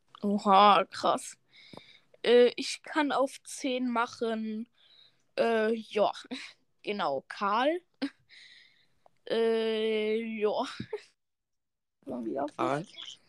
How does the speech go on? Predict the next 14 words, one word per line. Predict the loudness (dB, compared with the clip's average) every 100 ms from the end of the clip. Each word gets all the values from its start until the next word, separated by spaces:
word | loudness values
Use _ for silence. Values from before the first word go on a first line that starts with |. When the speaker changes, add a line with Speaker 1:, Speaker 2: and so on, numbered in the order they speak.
| _ _ -20 -20 -4
Speaker 1:
Ich | -4 0
glaub, | 6 8 6
ich | 2
hatte | -4 -4
mal | -4 -2
einen | -2
Brawler | -2 -2 0
auf | -2 -4
zehn | -12 -4 -4 -2
abge- | -6 -6 -8 -10 -12 _ _ _ _ _ _ _ _ _ _ _ _ _
Speaker 2:
Nee, | 6 6
du |
kannst | 8 4 2 0
um | 2 2